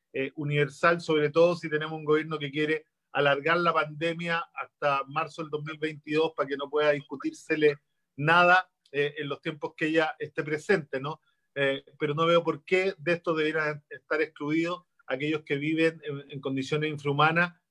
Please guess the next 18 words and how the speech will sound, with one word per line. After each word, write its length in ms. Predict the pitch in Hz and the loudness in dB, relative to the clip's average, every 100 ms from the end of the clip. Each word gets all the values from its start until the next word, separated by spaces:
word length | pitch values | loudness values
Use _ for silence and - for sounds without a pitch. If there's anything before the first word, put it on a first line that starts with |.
| _ | _
única 280 | - 175 170 | 2 4 6
y 40 | 160 | 4
exclusivamente 680 | 156 143 151 147 160 151 | 4 0 4 4 2 -2
por 120 | 151 143 | -2 -2
no 200 | 147 147 | -4 -2
ser 340 | - 151 151 | 2 2 0
ciudadanos 540 | - 139 139 147 147 | -6 0 2 2 -2
chilenos. 420 | 147 139 127 113 113 _ _ _ _ _ | -8 -6 -4 -6 -10 _ _ _ _ _
Eh, 300 | 139 143 143 | 0 2 0
y 100 | - 156 | -4 -2
lo 100 | 160 | 0
tercero, 640 | 165 147 208 214 220 226 _ _ _ _ _ _ _ _ _ _ - | 0 0 6 8 8 6 _ _ _ _ _ _ _ _ _ _ -8
discutir 540 | 147 156 170 170 202 | -4 -4 -2 0 0
más 240 | 196 202 202 | 2 0 0
frontalmente 800 | 202 175 180 170 156 190 185 214 | -8 -2 -2 0 -2 -6 -4 -4
con 160 | 208 | -2
el 100 | 196 | -2
gobierno, 640 | 190 180 196 196 202 220 | -2 0 2 2 -2 -8